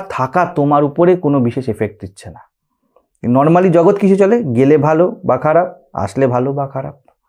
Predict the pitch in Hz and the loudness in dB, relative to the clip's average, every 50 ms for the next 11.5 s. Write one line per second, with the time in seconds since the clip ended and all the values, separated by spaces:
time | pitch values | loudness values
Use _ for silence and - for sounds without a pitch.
0 | _ _ _ - 143 131 165 151 151 175 226 - - - 131 127 127 135 127 - | _ _ _ -6 -2 0 0 0 0 0 -2 -2 -6 -8 -8 -6 -6 -8 -8 -4
1 | - 135 107 - - 87 69 - - _ _ _ _ _ _ _ _ _ _ _ | -4 -4 -4 -4 -6 -8 -8 -8 -14 _ _ _ _ _ _ _ _ _ _ _
2 | _ _ _ _ _ _ _ _ _ _ _ - - 226 - 247 - - - - | _ _ _ _ _ _ _ _ _ _ _ -20 -16 -8 -8 -8 -8 -8 -18 -18
3 | _ _ _ _ - - 151 190 185 180 - - 127 127 143 151 151 - 185 180 | _ _ _ _ 0 2 2 2 2 -2 -2 -2 0 0 0 -2 0 0 -2 0
4 | - 226 202 147 117 104 104 131 156 160 139 127 107 107 95 85 85 82 - - | 2 0 0 0 -2 -2 0 2 2 2 2 0 -2 -2 -4 -4 -6 -8 -10 -16
5 | - - _ _ - _ _ _ _ - 131 127 - 220 220 - 120 131 117 120 | -16 -18 _ _ -20 _ _ _ _ -2 -2 0 2 2 2 4 4 2 2 4
6 | 127 131 135 143 160 185 226 226 233 - - 160 143 - 156 143 131 127 120 117 | 4 4 4 4 2 2 2 0 -2 -2 -2 -2 0 2 2 2 4 2 2 0
7 | - - 151 151 143 117 92 67 - _ _ _ _ _ _ _ - - 110 - | 0 -2 0 0 0 -2 -4 -8 -12 _ _ _ _ _ _ _ -8 -8 -8 -4
8 | _ - 190 208 185 - _ _ - 117 123 120 123 131 135 131 127 120 107 110 | _ -2 -2 -2 -2 -12 _ _ 0 0 0 0 0 -2 0 2 0 0 -2 -4
9 | 107 117 123 120 98 - - _ _ _ _ _ _ _ _ _ - 120 101 - | -4 -4 -4 -4 -6 -8 -14 _ _ _ _ _ _ _ _ _ -18 -18 -8 -2
10 | 127 143 160 175 185 190 - - - - 127 - 135 117 104 120 123 - - 202 | 2 4 4 6 4 4 2 -2 -8 -12 -6 -4 -4 -4 -2 -4 -6 -2 0 -2
11 | 190 190 196 190 190 226 226 233 - | 0 2 2 0 2 0 0 -4 -6